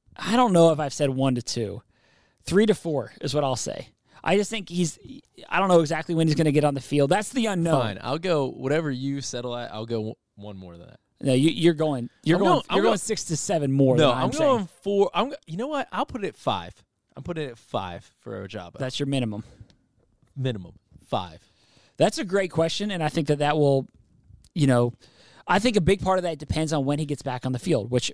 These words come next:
Speaker 1: we don't know when that's going to be. Like, that's
Speaker 2: Right.
Speaker 1: the thing. I think he's gonna be good when he gets back on the field, but, like, say he comes back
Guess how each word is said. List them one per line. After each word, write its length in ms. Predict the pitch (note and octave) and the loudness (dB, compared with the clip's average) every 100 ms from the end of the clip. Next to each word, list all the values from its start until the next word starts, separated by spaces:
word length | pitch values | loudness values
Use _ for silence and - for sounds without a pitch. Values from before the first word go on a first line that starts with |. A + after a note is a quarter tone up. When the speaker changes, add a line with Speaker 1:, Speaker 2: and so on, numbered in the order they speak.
| - | -6
Speaker 1:
we 200 | C#3+ D3+ | 0 4
don't 220 | D3+ C#3+ | 6 6
know 140 | D3 | 4
when 220 | C#3 C#3 C#3+ | 4 4 4
that's 180 | C#3 | 4
going 220 | - C3+ B2 | 2 0 -2
to 60 | |
be. 200 | B2 C#3 | 0 0
Like, 160 | A#2 A#2 | 0 0
that's 200 | E3 G#3+ | 0 0
Speaker 2:
Right. 60 | - | -4
Speaker 1:
the 80 | |
thing. 320 | G#3+ F#3+ E3 C#3+ - - | -2 0 2 0 -4 0
I 100 | G3 | 2
think 140 | A#3+ | 0
he's 100 | G3 | 0
gonna 140 | F#3+ | 2
be 200 | D#3+ C#3 B2 _ - _ _ | 2 0 -2 _ -20 _ _
good 200 | - C#4 | 2 4
when 100 | A3 | 2
he 40 | E3 | -2
gets 140 | D3+ | -4
back 180 | E3+ D#3 | -2 0
on 80 | C#3+ | 0
the 60 | |
field, 280 | B2+ A#3 A3 | 0 2 2
but, 140 | D3+ C#3+ | 2 2
like, 200 | C#3 C3 - - _ _ - | 2 0 -10 -20 _ _ -10
say 220 | - A3+ | 0 2
he 100 | G#3+ | 4
comes 260 | F#3+ G3 C#3 | 2 0 2
back 320 | E3 F3 | 2 2